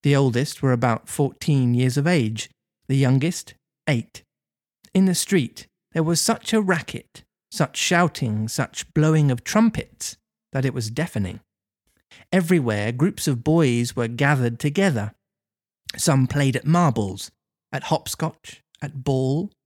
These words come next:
Others rode on bicycles or on wooden horses. Some played at blind man's buff, others at tag. Here a group played circus, there another sang and recited.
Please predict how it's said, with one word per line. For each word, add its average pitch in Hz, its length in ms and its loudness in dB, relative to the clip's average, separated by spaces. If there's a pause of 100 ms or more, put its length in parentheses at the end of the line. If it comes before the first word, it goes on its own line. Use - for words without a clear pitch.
(640)
Others 131 380 2
rode 143 180 2
on 151 160 4
bicycles 139 720 -2
or 143 100 0
on 143 200 2
wooden 151 280 2
horses. - 600 -6 (400)
Some 156 480 2
played 131 300 0
at - 180 -4
blind 147 380 4
man's 147 280 2
buff, - 500 -4 (360)
others 143 340 2
at - 200 -8
tag. 117 460 -2 (600)
Here 143 360 4
a 139 80 4
group 147 360 0
played 135 280 -2
circus, - 720 -4 (160)
there 131 520 -2
another 139 520 2
sang 160 580 0
and 135 200 2
recited. 117 680 -2